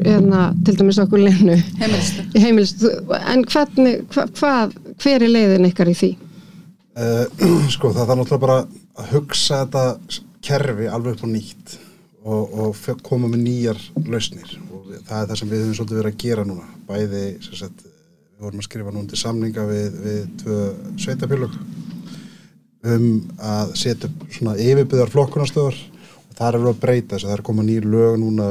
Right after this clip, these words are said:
Speaker 3: um næstu áramót, þar sem á að fara í, í fjögurra tunnu kerfi við hvert einasta heimili.
Speaker 1: Nú.
Speaker 3: Sem okkur finnst galið.
Speaker 2: Mhm.
Speaker 3: Að fara að keyra með tuttugu tonna trökka um öll, eh, íbúðahverfi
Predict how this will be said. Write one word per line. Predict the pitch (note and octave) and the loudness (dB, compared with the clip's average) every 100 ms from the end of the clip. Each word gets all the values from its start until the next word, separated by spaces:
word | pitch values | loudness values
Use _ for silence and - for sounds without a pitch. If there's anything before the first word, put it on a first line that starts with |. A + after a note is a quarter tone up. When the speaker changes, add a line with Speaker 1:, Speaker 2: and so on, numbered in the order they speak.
| G2+ | -2
Speaker 3:
um | G#2 G#2 G#2 - G2+ | -4 -6 -8 -14 -12
næstu | A2 G#2+ | -8 -4
áramót, | G#2+ A#2+ A#2+ A#2+ - - _ | -2 -2 -4 -6 -12 -20 _
þar | G2+ | -10
sem | G2 | -6
á | G#2 | -4
að | G#2 | -4
fara | G#2 A2 G#2 G2+ | -2 -2 0 -2
í, | G2+ | -4
í | G2 G#2 G#2 - - - - - - _ | -6 -6 -8 -12 -20 -20 -20 -20 -20 _
fjögurra | _ A#2 A#2+ B2+ A2+ A#2 A2 - | _ 2 2 2 2 0 -2 -6
tunnu | - A#2 A2+ | -2 0 -2
kerfi | - B2+ A#2 | 0 0 0
við | G#2 G#2 | 0 -2
hvert | G#2+ A2+ G2 | -4 -8 -6
einasta | A2+ G#2 G2+ | -4 -4 -2
heimili. | G#2+ F#2+ E2+ - - _ | -2 -4 -8 -16 -20 _
Speaker 1:
Nú. | A3 G3+ F#3+ G#3 A#3+ E3 - _ | 4 6 8 8 8 6 0 _
Speaker 3:
Sem | - G2+ | -12 -10
okkur | G2+ G#2+ | -8 -8
finnst | G#2+ - | -8 -4
galið. | A2 F2 - _ _ _ | -4 -4 -10 _ _ _
Speaker 2:
Mhm. | F#3+ F3 E3 D#3 | -10 -8 -8 -12
Speaker 3:
Að | G2 | -10
fara | G2+ | -10
að | G2 | -6
keyra | A2+ G#2+ | -4 -2
með | G#2 | -4
tuttugu | G#2 A2 G#2 A2+ | -4 -6 -6 -8
tonna | G#2 G#2 | -6 -6
trökka | G2+ B2+ G#2+ - A2 | -2 -2 -2 -2 -2
um | G#2+ | 0
öll, | A2 - - | -2 -4 -14
eh, | G#2+ G#2+ F#2+ A#2 | -12 -8 -6 -4
íbúðahverfi | B2 A2+ A#2 A2 G#2+ | -2 -2 -2 -2 -4